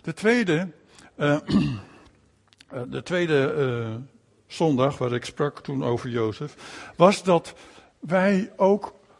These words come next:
onze droom die God voor ons heeft, moeten beschermen. En dat betekent, Jozef,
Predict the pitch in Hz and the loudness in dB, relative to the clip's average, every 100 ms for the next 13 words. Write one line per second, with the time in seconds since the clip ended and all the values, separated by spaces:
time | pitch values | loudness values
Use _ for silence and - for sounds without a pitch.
0 | _ _ _ - _ _ 190 208 - 151 | _ _ _ -20 _ _ -2 -2 -4 -10
1 | 139 190 226 240 240 226 156 160 - 254 | -2 2 4 4 2 -2 -6 -8 -8 -8
2 | - 190 180 160 135 185 147 143 - - | -6 -4 -4 -4 2 4 4 2 -6 -14
3 | - _ _ - - - - - - - | -20 _ _ -20 -20 -20 -20 -20 -20 -20
4 | _ _ _ - 175 190 180 - 208 196 | _ _ _ -6 -6 -4 -4 2 6 6
5 | 139 87 - - - - - - _ - | 6 2 -6 -20 -20 -20 -20 -20 _ -20
6 | _ _ _ _ - - 170 170 165 - | _ _ _ _ -20 -6 0 2 0 4
7 | 220 220 196 180 - - _ - - - | 6 8 6 0 0 -12 _ -20 -20 -20
8 | - 151 247 254 147 165 - - | -2 6 6 6 -2 -6 -8 -20